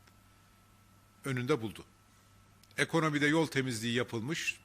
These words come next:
bin dokuz yüz doksanların kiri pası büyük ölçüde temizlenmiş,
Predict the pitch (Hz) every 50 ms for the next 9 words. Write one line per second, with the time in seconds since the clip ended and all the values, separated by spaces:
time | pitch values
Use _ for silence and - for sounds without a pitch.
0 | - - 123 123 139 139 - 143 123 110 143 139 - - - 135 127 131 131 131
1 | 123 120 110 - - 139 147 - - 117 110 - 135 131 127 135 135 127 - 117
2 | 110 92 110 104 107 98 - 135 139 131 113 98 113 104 98 104 135 151 - -
3 | - -